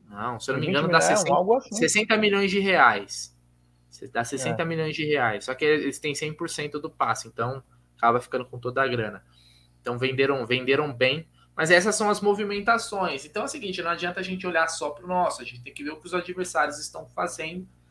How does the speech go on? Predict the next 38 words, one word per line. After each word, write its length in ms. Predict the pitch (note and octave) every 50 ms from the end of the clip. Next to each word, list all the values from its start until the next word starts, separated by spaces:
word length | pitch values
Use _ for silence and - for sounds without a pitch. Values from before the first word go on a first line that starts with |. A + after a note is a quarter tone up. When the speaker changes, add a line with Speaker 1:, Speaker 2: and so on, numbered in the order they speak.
| _ _ _ _
Speaker 1:
até 320 | - - - - C#3+ C#3+
porque, 680 | D3 - F#3+ G3 G3 F#3+ - D3+ C#3+ C#3+ D3+ E3+ F#3+ -
é, 720 | - C#3 C3+ C3+ C3 B2+ B2+ B2+ B2+ B2 A#2 A2+ G#2+ G2+ G2 G2+ - _ _ _ _ _ _ _ _ _ _ _ _ _ _ _
o 20 |
Palmeiras 340 | - B2+ B2+ C3+ C#3 C#3 C3+
hoje 160 | C3+ B2 B2
é 60 | D#3 F3+
líder, 320 | F3 D#3+ F3 F#3+ B3 B3
mas 340 | B3 A#3+ A3+ A3+ A3 - -
todo 300 | - - E3+ E3+ G3 A3+
mundo 380 | G#3+ G3+ G#3 A#3 A#3 A3+ G#3+
quer, 440 | - - E3 F3+ G#3 A3+ - - _ _ _ _ _ _
né, 140 | - D3 E3+
todo 260 | F3+ - E3 F3+ G3+
mundo 240 | G3 G3 G3 G3 G3
quer 120 | - F3+
essa 240 | E3+ F3+ F3+ - F#3
posição. 680 | - F3 E3+ E3 E3 D#3+ - - C#3+ C#3+ D#3 E3+ F3+ - _ _ _ _ _ _ _ -
Ah, 640 | A#2 B2+ C3 C3 C3 C3 C3 B2+ B2 A#2+ A#2 A2
é, 140 | - C#3+ D3
contrataram 540 | - - C#3 B2+ - C#3 B2+ - C#3 C#3 C#3+
o 40 | -
Caleri, 300 | - F#3 G3 G3+ F#3+ F#3+
mas 180 | F#3 G3 F#3
eu 80 | F#3+ F#3+
nem, 300 | F#3+ G3 G3+ G3+ F#3 E3
o 60 | D#3+
Caleri 400 | - - E3 D3+ D#3 E3 E3+ E3+
já 120 | D#3+ E3+ D#3
tava 280 | - - C#3 C3 C3
por 180 | - - C#3+ C3
aí, 180 | A#2 B2 C#3+
né, 160 | D#3 C#3 B2 A#2+
já 140 | B2 A#2+
tava, 420 | A2+ - C3 C3+ B2+ - - B2 - -
era 180 | B2 C3 C#3
algo 320 | D3 D#3 D#3 - E3 D#3 C#3
já 500 | B2+ D3+ D3+ D3+ D3 C#3 A#2+ G#2+ -